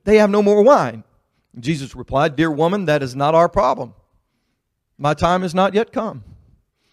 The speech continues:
But his mother told the servants, 'Do whatever he tells you to do.'" Jesus is doing his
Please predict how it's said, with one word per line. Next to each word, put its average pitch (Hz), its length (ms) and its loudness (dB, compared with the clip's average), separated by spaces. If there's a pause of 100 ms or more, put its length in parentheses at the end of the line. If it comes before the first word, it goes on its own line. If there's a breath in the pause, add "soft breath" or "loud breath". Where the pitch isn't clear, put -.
(460 soft breath)
But 190 120 2
his 180 120 -2
mother 240 300 2
told 220 240 0
the 170 80 -2
servants, 214 540 2 (260)
'Do 196 160 2
whatever 226 280 2
he 202 60 -8
tells 190 220 -2
you 175 80 -4
to 151 80 -2
do.'" 123 220 -6
Jesus 151 400 -10
is 127 260 -10 (320)
doing 143 280 0
his 143 420 -6